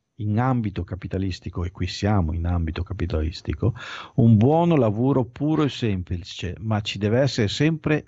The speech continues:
un, un equivalente del denaro. Nel caso italiano è lo Stato che si occupa direttamente di elargire certe cifre per innescare cicli virtuosi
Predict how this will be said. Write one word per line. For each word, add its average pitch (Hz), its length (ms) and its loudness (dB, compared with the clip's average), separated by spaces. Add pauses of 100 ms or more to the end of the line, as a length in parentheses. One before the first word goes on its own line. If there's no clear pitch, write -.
un, 127 440 0 (340)
un 120 180 2
equivalente 101 840 2
del 98 220 4
denaro. - 560 0 (640)
Nel 95 200 6
caso 139 300 2
italiano 123 560 2
è 120 40 2
lo 104 100 0
Stato 143 460 -4
che 117 120 -6
si 117 200 -4
occupa 151 580 -4
direttamente 120 800 0
di 120 80 0
elargire 123 560 2
certe 110 400 -4
cifre 190 640 0 (480)
per 165 160 4
innescare 160 680 2
cicli 175 680 -4
virtuosi 139 800 0